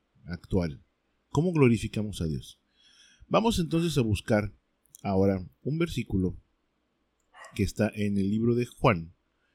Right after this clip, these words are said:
en el capítulo diecisiete, en el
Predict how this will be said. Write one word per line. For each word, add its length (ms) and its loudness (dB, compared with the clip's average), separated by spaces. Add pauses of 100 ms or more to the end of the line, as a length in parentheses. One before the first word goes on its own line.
(320)
en 200 -6
el 460 -4
capítulo 920 -2
diecisiete, 920 -2 (440)
en 280 -4
el 400 -4